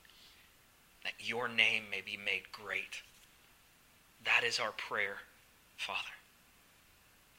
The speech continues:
And we do love you. We pray these things in Jesus' name. Amen.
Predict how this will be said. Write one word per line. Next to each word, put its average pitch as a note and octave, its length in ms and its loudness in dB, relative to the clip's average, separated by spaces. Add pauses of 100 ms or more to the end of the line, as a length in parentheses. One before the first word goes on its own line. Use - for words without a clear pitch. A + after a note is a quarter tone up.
(200)
And - 100 -14
we A2 100 0
do G#2+ 200 2
love F2+ 240 -6
you. - 120 -4 (260)
We - 120 -20
pray B2+ 300 4
these - 240 0
things - 320 -8 (100)
in - 100 -10
Jesus' - 580 4
name. F2 240 -10 (800)
Amen. E2+ 320 -10